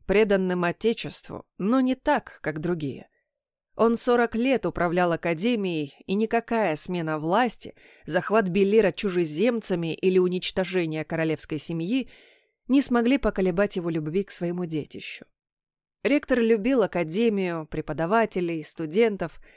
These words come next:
относился к ним как к неразумным чадам и был готов ползать перед Лотаром на коленях, лишь бы тот не тронул их маленький мирок. Молодые аристократы, отпрыски самых известных семей Беллира,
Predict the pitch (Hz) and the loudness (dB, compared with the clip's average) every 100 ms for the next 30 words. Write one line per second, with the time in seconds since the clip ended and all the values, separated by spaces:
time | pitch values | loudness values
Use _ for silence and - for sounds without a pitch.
0 | _ _ _ _ 185 196 240 330 - 247 | _ _ _ _ -2 0 2 2 0 -2
1 | 247 262 247 240 - 226 226 208 254 226 | 0 0 0 -4 -2 0 2 2 0 0
2 | 208 190 - 285 220 180 165 - 190 220 | -2 -4 0 0 2 0 0 -2 2 4
3 | 208 208 247 - 233 240 180 151 - 170 | 4 0 -4 -2 0 2 2 -2 -6 -4
4 | 160 165 170 185 180 160 160 170 185 240 | -2 0 0 0 0 -2 -4 0 0 0
5 | 175 - - _ _ - 240 269 208 220 | -2 -8 -18 _ _ -4 0 2 2 2
6 | 240 233 214 208 214 240 214 170 156 180 | 2 0 0 0 2 2 2 0 -2 -4
7 | 180 170 156 165 165 151 131 - _ _ | -4 -4 -6 -4 -4 -6 -8 -18 _ _
8 | _ _ _ _ _ - 196 220 247 247 | _ _ _ _ _ 0 4 4 4 4
9 | 233 - 226 262 294 - 143 - 175 - | 4 2 0 2 0 -2 -8 -6 -6 -4
10 | 175 156 175 - 180 160 180 165 175 165 | -4 -6 -6 -2 -2 -2 -6 -4 -2 -2
11 | 156 - 160 165 147 156 165 226 190 | -6 -6 -6 -4 -4 -2 2 2 2